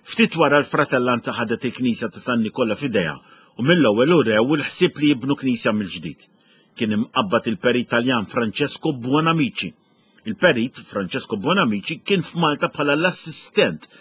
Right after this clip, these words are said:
tal-perit militari Pietro Paolo Floriani. U għalkemm Floriani kien telaq minn Malta ftit wara li wasal, Buonamici ddeċida li jibqa' bħala inġinier residenti tal-ordni f'Malta. U fil-fatt,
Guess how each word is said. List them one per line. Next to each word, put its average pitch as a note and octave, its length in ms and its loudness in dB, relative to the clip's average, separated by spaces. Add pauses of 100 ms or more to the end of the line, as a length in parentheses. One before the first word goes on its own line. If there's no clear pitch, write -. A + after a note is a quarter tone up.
(240)
tal-perit A#2+ 640 0
militari G#2+ 560 0
Pietro C3+ 420 0
Paolo G#2+ 320 0
Floriani. F2 600 -8 (720)
U D3 80 0
għalkemm F3+ 320 4
Floriani D3+ 560 4
kien A2+ 160 -2
telaq B2+ 320 0
minn G#2+ 160 0
Malta G2+ 320 -2
ftit - 320 -10
wara A#2+ 200 2
li F#2+ 120 -4
wasal, G2 440 -4 (400)
Buonamici G#2 800 -2
ddeċida B2 480 -2
li B2 140 -2
jibqa' - 320 -6
bħala B2+ 300 -4 (120)
inġinier A#2+ 720 0 (180)
residenti B2 640 -2
tal-ordni G#2 480 -4
f'Malta. D#2 440 -12 (440)
U - 80 -16
fil-fatt, F3 560 0